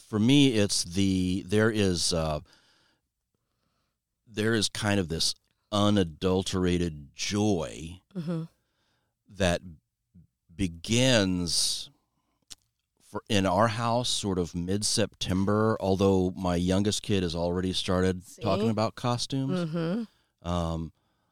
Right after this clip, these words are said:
Speaker 1: my, uh, wife, uh, God love her, um, always expects that she will be making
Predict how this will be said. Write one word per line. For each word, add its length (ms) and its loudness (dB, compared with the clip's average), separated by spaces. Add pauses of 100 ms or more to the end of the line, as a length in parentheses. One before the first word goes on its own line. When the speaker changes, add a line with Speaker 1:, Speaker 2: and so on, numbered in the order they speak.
(220)
Speaker 1:
my, 640 0 (160)
uh, 440 -2
wife, 760 0 (320)
uh, 260 -2 (200)
God 420 0 (120)
love 320 2
her, 500 0 (680)
um, 520 -2 (540)
always 1000 0 (520)
expects 680 -2
that 320 -4
she 720 -2
will 300 -2
be 260 -6
making 960 -4